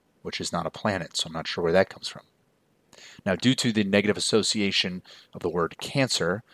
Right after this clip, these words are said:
the disease of the same name, obviously, some astrologers refer to persons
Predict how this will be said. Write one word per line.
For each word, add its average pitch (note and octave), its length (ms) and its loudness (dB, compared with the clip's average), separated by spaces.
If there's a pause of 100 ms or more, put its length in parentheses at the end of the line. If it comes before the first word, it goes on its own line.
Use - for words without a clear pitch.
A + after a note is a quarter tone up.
(380)
the F2 180 -4
disease G2 500 -2
of G2 120 -2
the F#2+ 80 -4
same G2 300 0
name, G#2 460 0
obviously, E2+ 600 -2 (360)
some D#3+ 460 2
astrologers G#2 1120 0
refer C3 520 2
to - 160 -8
persons A2 600 -4